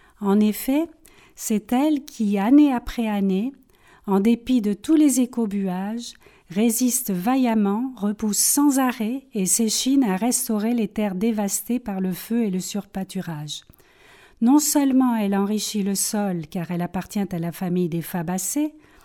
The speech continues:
que l'on appelait autrefois les légumineuses, fixatrices d'azote, mais en outre, elle le protège.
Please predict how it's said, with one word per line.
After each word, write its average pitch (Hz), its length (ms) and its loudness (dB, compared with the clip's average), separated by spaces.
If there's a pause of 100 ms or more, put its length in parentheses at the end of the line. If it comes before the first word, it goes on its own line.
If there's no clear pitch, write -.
(140)
que 190 120 -8
l'on 175 220 0
appelait 175 360 -4
autrefois 180 480 -8
les 170 140 -4
légumineuses, 190 840 0
fixatrices 175 640 -8
d'azote, 170 520 -6 (640)
mais 190 220 2
en 226 200 6
outre, 311 340 4 (200)
elle 190 180 0
le 190 100 0
protège. 170 800 -2